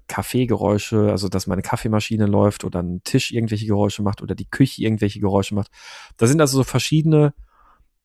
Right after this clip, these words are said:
Geräuschquellen da drin und man kann für die auch so die Lautstärken regeln, um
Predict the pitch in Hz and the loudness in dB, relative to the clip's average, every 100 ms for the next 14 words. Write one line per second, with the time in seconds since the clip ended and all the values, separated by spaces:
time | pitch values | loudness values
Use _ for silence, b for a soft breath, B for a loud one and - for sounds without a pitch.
0 | - 117 113 156 - 185 180 165 143 151 | -2 4 6 6 4 0 2 0 0 0
1 | 151 123 123 117 123 - 113 113 117 110 | 0 0 -2 0 0 0 -2 2 2 0
2 | - 110 - - 110 107 107 101 101 117 | 2 0 2 0 0 0 -2 0 0 0
3 | - 110 104 101 120 139 135 - 113 113 | 0 0 0 0 2 2 0 0 0 0